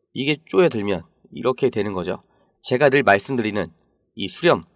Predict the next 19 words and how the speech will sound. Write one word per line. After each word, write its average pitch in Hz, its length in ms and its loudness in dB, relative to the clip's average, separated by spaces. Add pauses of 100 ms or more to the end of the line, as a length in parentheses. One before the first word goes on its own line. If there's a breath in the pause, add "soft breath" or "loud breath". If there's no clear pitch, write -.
응축, 117 420 -6 (240)
이거 135 260 2
얘기하는 113 360 2
거예요. 95 220 -2 (840)
그래서 143 380 2
가격이 120 680 -2
두 - 140 -12
배, 101 260 0 (180)
세 - 180 -4
배 131 260 0 (280)
급등할 120 340 -4
수 - 140 -6
있다는 107 280 -2
거죠. 92 180 -4 (680)
여기서 123 320 -2
중요한 131 300 0
게 143 60 0
뭐냐? 98 420 0 (440)
시바이누에 156 680 2